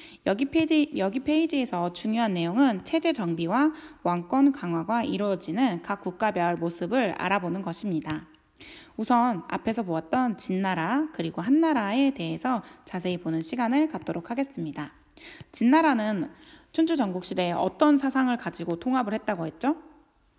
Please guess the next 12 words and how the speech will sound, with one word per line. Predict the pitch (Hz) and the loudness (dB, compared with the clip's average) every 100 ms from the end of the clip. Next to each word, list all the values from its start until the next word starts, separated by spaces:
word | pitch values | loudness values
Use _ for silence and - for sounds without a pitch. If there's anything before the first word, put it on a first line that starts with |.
| _ | _
네, | 196 190 | 0 0
바로 | 170 180 185 269 175 165 - | 0 0 2 2 2 -4 -8
법가였습니다. | - 185 - 262 202 - 165 156 165 156 - - - - | -2 0 2 2 2 -4 -4 -2 -4 -6 -12 -20 -20 -12
법가 | - 220 277 | -8 0 2
사상으로 | 294 294 302 269 240 | 2 4 4 4 2
통일한 | 240 285 277 190 190 | 4 4 4 2 -2
진나라는 | - 208 202 175 233 220 - | -2 -2 0 0 2 2 -2
엄격한 | - 185 202 311 311 269 247 202 | -2 -2 2 2 2 0 0 0
법으로 | 190 180 214 175 190 156 - - - | -2 0 2 2 2 0 -6 -20 -4
사람들을 | 269 277 240 196 262 190 | 2 4 4 4 0 0
다스리려고 | - 196 208 190 160 160 | -4 -4 -2 -4 -4 -4
했습니다. | 202 - 233 156 156 151 | -4 0 0 0 -6 -10